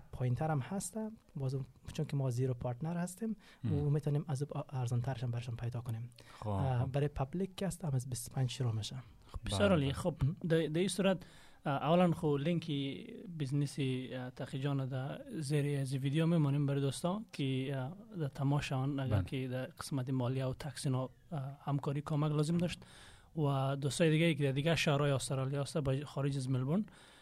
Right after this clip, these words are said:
Speaker 3: پروگرام زیرو رو استفاده کنین، تکس اکانتینگ، تقی جان، یعنی می‌ره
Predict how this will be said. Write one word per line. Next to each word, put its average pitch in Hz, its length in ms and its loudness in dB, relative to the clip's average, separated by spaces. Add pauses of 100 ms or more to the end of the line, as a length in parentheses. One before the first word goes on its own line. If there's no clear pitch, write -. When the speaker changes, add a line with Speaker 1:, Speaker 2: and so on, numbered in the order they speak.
(580)
Speaker 3:
پروگرام 156 360 6
زیرو 143 240 6
رو 165 60 6
استفاده 151 500 2
کنین، 160 460 2 (280)
تکس 127 280 -2
اکانتینگ، 151 720 2
تقی 135 260 -4
جان، 143 300 2
یعنی 135 180 0
می‌ره 135 340 0